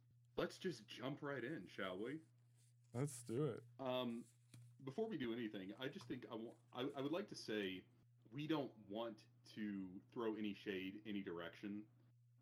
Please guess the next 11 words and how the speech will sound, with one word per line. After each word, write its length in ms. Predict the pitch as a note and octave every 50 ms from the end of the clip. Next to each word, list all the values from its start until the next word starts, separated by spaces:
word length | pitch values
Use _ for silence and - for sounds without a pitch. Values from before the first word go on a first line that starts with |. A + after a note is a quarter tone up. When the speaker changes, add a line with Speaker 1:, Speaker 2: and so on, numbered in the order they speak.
| -
Speaker 1:
This 320 | G2 A2 A2 A2 - - - -
is 720 | A#2 G#2+ G#2 G2+ G2 G2 F#2+ F2+ F2+ F2 - - - - - - - - - - - - - - - - - -
purely 300 | - C#3 C3 C3+ B2 A2+
discussion. 720 | G2+ G#2 - - - G#2+ G2+ G2 - - C3 B2+ C3+ C#3 A2+
This 140 | G#2+ G#2 A2
is 200 | G#2+ G2 F#2 - - - - -
how 500 | - A2+ G#2+ G#2 G#2 G2+ G2+ F#2+ G2 F#2+ - - - - - - - - - - -
we 160 | - A2 A#2 -
see 300 | - - A2+ G#2+ G#2+ A2 -
our 220 | G#2 G2+ G#2+ G#2+
churches 440 | G#2 - - G#2+ G2+ - G#2+ F#2+ -